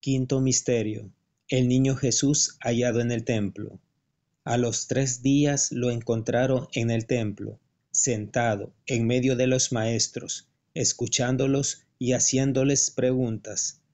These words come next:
Él les dijo: "¿Por qué me buscaban? ¿No sabían que yo debía estar en las cosas de mi Padre?". Padre nuestro,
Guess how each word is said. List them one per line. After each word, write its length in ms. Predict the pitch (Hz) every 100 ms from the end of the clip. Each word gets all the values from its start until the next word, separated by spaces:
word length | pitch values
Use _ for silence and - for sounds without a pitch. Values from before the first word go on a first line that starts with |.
| _ _ -
Él 300 | 127 127 127
les 300 | 131 - 120
dijo: 460 | 131 117 - - _ _ _ _
"¿Por 220 | 131 123
qué 140 | 160 160
me 100 | 156
buscaban? 840 | 143 127 - 123 123 123 123 - _ _ _
¿No 140 | 131
sabían 500 | 139 147 135 139 139
que 160 | 135 127
yo 160 | 123 123
debía 340 | 120 120 120
estar 440 | 113 - 120 117 -
en 140 | 127
las 220 | 120 110
cosas 500 | - 131 - 120 -
de 120 | 120 120
mi 140 | 113
Padre?". 500 | 110 120 131 147 147 - _ _ _ _ _ _ _ _ _ -
Padre 360 | 120 120 123
nuestro, 680 | 120 120 117 - 107 104